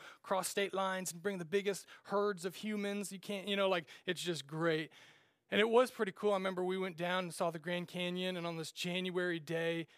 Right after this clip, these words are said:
uh, it was packed full of purple. To see purple all over the Grand Canyon, like, it was cool. But I'm in Utah, of course, so I don't see K-State people anywhere at all. And so I'm just blown away, like, all of a sudden, now it's K-State people everywhere, purple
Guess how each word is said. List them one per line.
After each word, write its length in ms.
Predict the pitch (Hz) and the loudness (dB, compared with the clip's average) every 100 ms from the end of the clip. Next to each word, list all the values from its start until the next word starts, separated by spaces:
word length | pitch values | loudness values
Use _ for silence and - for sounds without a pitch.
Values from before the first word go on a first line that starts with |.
| _ | _
uh, 200 | 160 160 165 | -6 -2 -2
it 120 | 180 | -2
was 140 | 160 | -6
packed 440 | - - 160 156 - | -8 -6 -4 -6 -6
full 200 | - 147 | -6 -6
of 100 | 139 | -6
purple. 340 | - 156 151 | -6 -4 -6
To 80 | 143 | -8
see 160 | - 165 | -6 -8
purple 400 | - 190 175 175 | -2 -2 0 -2
all 300 | 156 165 170 | 0 0 0
over 120 | 156 | -4
the 100 | 151 | -6
Grand 280 | 151 156 147 | -6 -6 -6
Canyon, 320 | 151 151 143 | -6 -6 -6
like, 140 | 139 | -6
it 80 | 151 | -6
was 120 | 135 | -6
cool. 400 | - - 160 139 135 | -12 -10 -6 -6 -4
But 140 | 156 - | -6 -2
I'm 200 | 190 214 | 0 0
in 100 | 175 | -2
Utah, 600 | 160 220 - 135 127 151 - - | -4 -4 0 0 -2 -6 -10 -10
of 80 | |
course, 400 | - 175 165 - - | -6 -4 -4 -4 -6
so 200 | - 185 | -2 2
I 180 | 185 | 2
don't 180 | 233 190 | 2 -2
see 160 | - 196 | -6 -8
K-State 500 | - 180 170 196 175 | -4 -4 0 -2 -2
people 280 | 185 170 160 | -10 -10 -4
anywhere 540 | 208 240 185 143 135 - _ _ _ | -2 0 -2 -4 -8 -12 _ _ _
at 120 | 185 | 2
all. 440 | 190 269 208 131 _ | 6 6 6 0 _
And 80 | 226 | 2
so 80 | 262 | 4
I'm 60 | 277 | 4
just 120 | 190 | 0
blown 280 | 233 254 233 | 4 6 6
away, 240 | 226 277 | 6 6
like, 160 | 226 196 | 4 2
all 80 | 226 | -2
of 60 | |
a 20 | 202 | 2
sudden, 340 | 247 208 185 - - | 0 0 -2 -8 0
now 160 | 226 214 | 2 2
it's 140 | - | -2
K-State 420 | - 254 - 220 | -2 -2 0 -2
people 240 | 226 214 - | -2 -4 2
everywhere, 480 | 254 262 262 208 156 | 4 6 6 2 2
purple 680 | - 262 269 262 240 240 | -2 -2 0 0 2 0